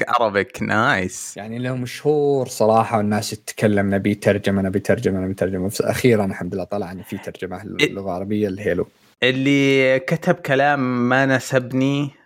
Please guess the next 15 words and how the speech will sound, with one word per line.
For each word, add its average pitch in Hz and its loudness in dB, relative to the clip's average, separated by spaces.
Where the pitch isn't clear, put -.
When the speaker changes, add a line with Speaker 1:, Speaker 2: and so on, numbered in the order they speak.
Speaker 1:
آه، 107 4
راشد 123 0
بانداي، 110 0
آه، 98 0
حق - -2
بانداي 113 0
ل-، 101 -2
ل-، 98 2
للشرق 107 -2
الأوسط. 104 0
قال 120 2
في 120 -4
Speaker 2:
أوه. 123 2
Speaker 1:
الوقت 143 0
الر-، 123 2